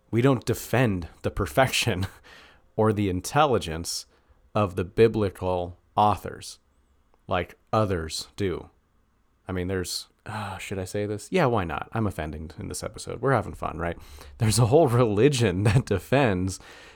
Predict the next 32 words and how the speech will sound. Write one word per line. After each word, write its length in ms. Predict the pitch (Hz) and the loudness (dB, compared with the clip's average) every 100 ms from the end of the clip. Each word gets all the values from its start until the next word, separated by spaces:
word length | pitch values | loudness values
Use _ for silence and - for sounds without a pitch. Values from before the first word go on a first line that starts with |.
| _ | _
this 200 | 120 120 | 0 2
guy 340 | 151 160 143 | 6 8 8
named 240 | 131 131 123 | 8 6 8
Joseph 360 | 151 156 127 | 8 8 4
Smith, 420 | - 151 180 131 | -2 2 4 4
who 100 | - | 4
was 160 | 151 143 | 4 4
a 60 | 139 | 2
criminal 720 | - - 202 214 120 80 - - - | 0 2 6 6 4 2 -6 -16 -10
and 180 | - 143 | 0 4
insanely 600 | 135 131 - 196 180 139 | 4 2 2 4 4 4
screwed 340 | 117 - 143 156 | 2 0 2 4
up, 220 | 190 127 | 4 4
and 120 | 127 | 4
they 60 | 147 | 6
defend 380 | 143 - 156 | 4 4 4
every 260 | 156 165 156 | 4 4 2
word 320 | 139 160 165 | 4 2 2
he's 180 | 135 123 | 2 2
ever 220 | 139 135 | 2 2
said 300 | 117 156 151 | 0 0 2
and 100 | 120 | 2
everything 320 | 131 135 147 | 2 2 2
he's 180 | 135 131 | 0 2
ever 220 | 131 120 | 2 2
did 320 | 98 117 143 117 | 2 2 2 2
as 160 | 98 | 0
perfect 480 | - - 151 151 - | -2 -2 -2 -2 -4
and 100 | 98 | -6
inspired 500 | 98 - 113 127 117 | -6 -2 0 2 0
by 140 | 101 | -2
God. 440 | 90 107 135 98 | -2 0 0 -2